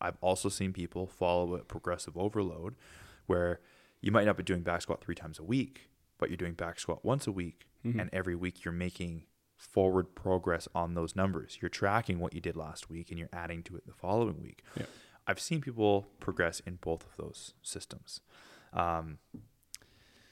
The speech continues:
Speaker 1: but it probably circles back to, are you showing up? And
Speaker 2: Mm-hmm.
Speaker 1: then what is your intensity level when you're in the gym? And that's
Speaker 2: Yeah.
Speaker 1: probably another factor that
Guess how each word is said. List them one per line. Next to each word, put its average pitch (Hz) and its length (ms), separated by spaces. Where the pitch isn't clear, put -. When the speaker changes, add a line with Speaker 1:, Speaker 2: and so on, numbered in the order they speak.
Speaker 1:
but - 120
it 123 60
probably 92 300
circles 85 340
back 76 320
to, 78 300
are 87 60
you 80 100
showing 95 360
up? 110 260
And 123 100
Speaker 2:
Mm-hmm. 117 100
Speaker 1:
then 82 240
what 98 320
is 92 180
your 87 500
intensity 117 500
level 82 400
when 90 140
you're 85 100
in 85 80
the 92 60
gym? 82 280
And 90 120
that's 104 320
Speaker 2:
Yeah. - 300
Speaker 1:
probably 165 520
another 101 300
factor 92 540
that 85 260